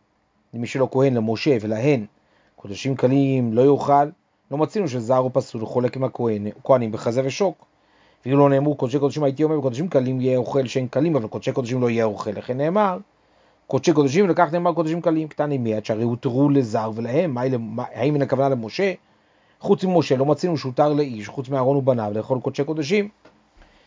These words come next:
יוצא שהברייתא קוראת למשה זר, לא כהן. סותר מה שרב לא רצה להגיד, שמשה רבנו היה כהן. אמר רב ששת, לא. בבמה לזר. הכוונה,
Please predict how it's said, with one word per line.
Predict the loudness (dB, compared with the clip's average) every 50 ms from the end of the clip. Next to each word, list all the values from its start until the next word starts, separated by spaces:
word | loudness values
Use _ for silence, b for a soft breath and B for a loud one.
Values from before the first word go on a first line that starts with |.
| b _
יוצא | 0 0 4
שהברייתא | 6 6 6 6 4 4 4 2
קוראת | 0 0 -2 0 0
למשה | 0 -2 -2 -2 -2 -2
זר, | 2 4 4 4 4
לא | 4 2 0 2
כהן. | 2 2 2 2 0 -4 -12 _ _ _ _
סותר | -10 -8 0 0 0
מה | 2 2 0
שרב | 2 2 4 4 4 2 2 -2 -6 _ _ _ _ _ _ _ 2 6 6 6 6
לא | 4 2
רצה | 2 2 2
להגיד, | 0 0 -2 -6
שמשה | -6 -6 -4 -4 -2
רבנו | -2 0 0 0 0 0
היה | 0 0 -2
כהן. | -2 -8 -10 -8 -8 -8 -8 -8 -10 b b b b b b b b b _ 0
אמר | 2
רב | 2 2 4
ששת, | 4 4 4 4
לא. | 4 4 2 2 0 -6 _ _ _ _ _ _ _ _ _
בבמה | -18 -2 0 2 2 4 4 4 4 6 6 4 4
לזר. | 4 0 -2 -4 -8 -8 -8 -12 -16
הכוונה, | -12 -10 -6 -4 -4 -2 -2 0 0 -2